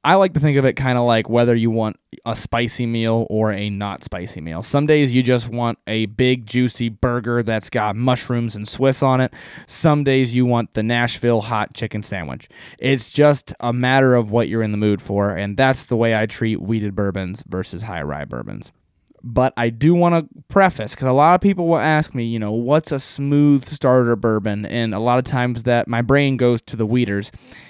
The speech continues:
And it is, but that might not be your palate. I, I wouldn't just assume that you like smooth. I have buddies who from the get-go preferred things a bit spicier. They preferred a little bit more punch.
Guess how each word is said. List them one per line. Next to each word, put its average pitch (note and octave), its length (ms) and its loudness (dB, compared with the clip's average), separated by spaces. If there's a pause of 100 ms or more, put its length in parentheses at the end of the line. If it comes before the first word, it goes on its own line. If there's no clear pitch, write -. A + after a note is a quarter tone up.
(200)
And C#3 460 2 (520)
it C#3+ 160 4
is, C3+ 480 4 (300)
but B2 120 -2
that D3+ 180 0
might D3 320 0
not G3+ 240 -2
be F#3 80 -2
your E3+ 240 2
palate. C3+ 480 -2
I, B2 200 -4
I B2+ 140 0
wouldn't D#3+ 420 2
just D#3 260 2
assume C3+ 560 0
that A#2 140 0
you A#2 160 0
like A2+ 280 0
smooth. G#2+ 380 -4 (340)
I D3 160 4
have F3 260 4
buddies D3 380 4
who B2 180 0
from D3+ 340 2
the D3 100 2
get-go B2+ 500 0
preferred C3 680 0
things A#2 380 -4
a A2+ 80 -4
bit A2+ 260 -2
spicier. G#2+ 560 -6
They G#2 120 -2
preferred B2 580 0
a A#2 60 -6
little A2+ 280 0
bit G2+ 220 -2
more G#2+ 200 -4
punch. G2 400 -10